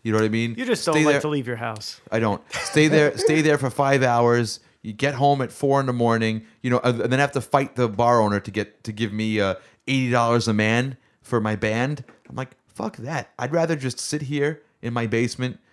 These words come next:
Speaker 1: play a couple songs with my, with people that I like,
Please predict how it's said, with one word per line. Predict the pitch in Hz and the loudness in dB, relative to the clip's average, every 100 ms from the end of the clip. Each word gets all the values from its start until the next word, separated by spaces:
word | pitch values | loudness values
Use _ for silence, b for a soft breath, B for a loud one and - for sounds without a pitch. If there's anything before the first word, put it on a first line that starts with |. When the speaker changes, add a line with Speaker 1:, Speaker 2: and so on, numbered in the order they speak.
| _ - | _ -4
Speaker 1:
play | 131 131 | -2 -2
a | |
couple | - 151 143 | -2 -4 -4
songs | 120 131 127 120 | -4 -2 0 -2
with | 113 | -4
my, | 117 | -6
with | 110 113 - | -4 -6 -6
people | 127 127 | -10 -6
that | 120 | -6
I | 110 | -4
like, | 104 101 113 - | -2 -2 -2 -6